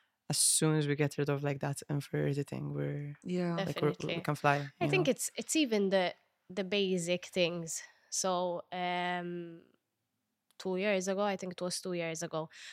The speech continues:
Speaker 3: um, I already mentioned I went up to the World Championships, and I just went up on my own with a representative, without my coach being there. Not even having a, a, you know, a medical team, a <laughs> physiotherapist,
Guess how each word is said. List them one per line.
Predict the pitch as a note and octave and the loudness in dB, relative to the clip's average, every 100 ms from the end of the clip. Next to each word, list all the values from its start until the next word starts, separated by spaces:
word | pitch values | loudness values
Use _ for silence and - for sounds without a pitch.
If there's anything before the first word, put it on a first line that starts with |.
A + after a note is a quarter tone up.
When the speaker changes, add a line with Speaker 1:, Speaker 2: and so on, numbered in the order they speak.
| - - _ | -18 -20 _
Speaker 3:
um, | F3 E3+ E3+ E3+ E3+ E3+ E3 E3+ | -2 0 0 0 -2 -4 -6 -6
I | F3+ F3+ | -2 0
already | F3+ F3 | 0 -2
mentioned | E3+ E3+ - F#3 F#3 | -4 -4 -4 -2 0
I | |
went | F3 F3 | -2 -4
up | F3+ | -8
to | - | -6
the | F#3+ | -2
World | E3+ D#3+ | 0 0
Championships, | - G#3+ G#3+ A3 G#3+ A3+ B3+ - - - _ - | 0 -2 0 -2 0 0 -2 -4 -8 -10 _ -4
and | F#3 F3+ F3+ - | -2 0 -2 -4
I | F#3 F#3 | 0 2
just | F#3 E3 - | 2 0 0
went | G#3+ G3+ F3+ | 0 2 4
up | F3 F3+ - _ - _ _ - | 4 4 0 _ -20 _ _ 0
on | A3+ G#3 | 2 4
my | D#3+ E3+ | 4 6
own | F3 F3+ F3+ F#3 _ - | 6 4 0 -6 _ -10
with | F3 F3 | -6 -2
a | |
representative, | F3 F3 B3 G3 E3+ F3 - F3+ F3 - _ - - - | -4 -2 -2 0 -2 -4 -2 0 -2 -10 _ -20 -20 -10
without | F#3+ F#3 F3 | 0 2 2
my | E3 E3 | 0 -2
coach | - A3 G#3+ G#3 | 2 4 4 2
being | G#3 G#3 G3+ | 2 2 4
there. | G3+ G3+ G#3 - - - - - _ _ - | 4 4 0 -8 -20 -20 -20 -20 _ _ -4
Not | G#3 F#3+ | -2 0
even | F#3 F3 | 0 2
having | F3+ F3 E3+ E3 - | 2 2 0 -2 -2
a, | F3 E3 - | 0 -2 -2
a, | C#3+ | 0
you | F#3+ | 2
know, | D#3+ F3 - | 2 2 2
a | F3+ | 2
medical | F3+ E3 - E3 - | 2 0 -2 -4 -4
team, | A3+ G#3 | 0 0
a | F3+ | 0
<laughs> | - | 0
physiotherapist, | F3+ A#3 G3+ G#3 F#3 | 6 6 6 2 2